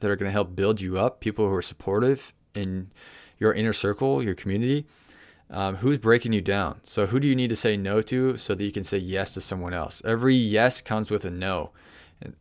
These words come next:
and so, and every no comes with a yes in its own way. And so consider, you know, who do you need to spend time with to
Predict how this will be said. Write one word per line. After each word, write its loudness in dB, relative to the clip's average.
and -6
so, 2
and -4
every 2
no 4
comes -2
with -2
a -6
yes -2
in -6
its -10
own -6
way. -4
And -10
so 2
consider, 10
you -2
know, 2
who 4
do 4
you 6
need 2
to 2
spend -2
time 0
with 2
to -2